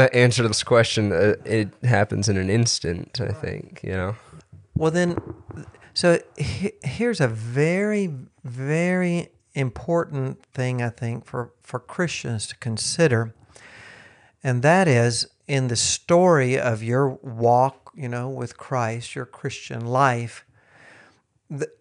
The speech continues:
Speaker 2: your salvation was vital. That was a critical moment. I mean, that's when it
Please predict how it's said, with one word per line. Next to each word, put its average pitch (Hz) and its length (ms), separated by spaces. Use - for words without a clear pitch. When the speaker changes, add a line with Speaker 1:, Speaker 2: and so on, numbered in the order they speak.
Speaker 2:
your 170 180
salvation 156 1000
was 123 260
vital. 120 600
That 117 180
was 117 140
a 120 80
critical 139 1120
moment. 131 480
I 120 60
mean, 123 460
that's 135 520
when 135 120
it 127 80